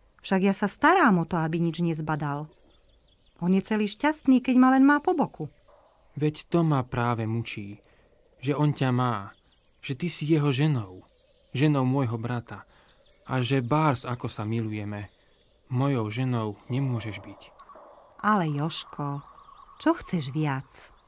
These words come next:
Speaker 2: Všetko by som chcel mať, aby si patrila mne, len mne, aby okrem mňa na teba nemal nikto právo.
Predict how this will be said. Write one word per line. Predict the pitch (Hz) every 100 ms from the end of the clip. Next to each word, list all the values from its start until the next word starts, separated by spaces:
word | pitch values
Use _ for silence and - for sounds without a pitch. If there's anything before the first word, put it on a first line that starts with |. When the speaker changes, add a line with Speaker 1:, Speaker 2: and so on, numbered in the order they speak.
| _ _ _ _ _
Speaker 2:
Všetko | - - 185 - 139
by | 113 107
som | 107
chcel | 101 - 98
mať, | 101 - - _ _ _ _ _ _ -
aby | 127 135
si | 143
patrila | 143 139 143 143 139
mne, | 139 135 110 - _ _ _ _ _ -
len | 139 147
mne, | 151 151 147 113 - _ _ _ _ _ _ _ _
aby | - 120 120 143
okrem | 139 127 139 131
mňa | 127 123 139 135 120 -
na | 127
teba | 123 139 123
nemal | 131 135 117 110
nikto | 151 - 117
právo. | - 104 92 98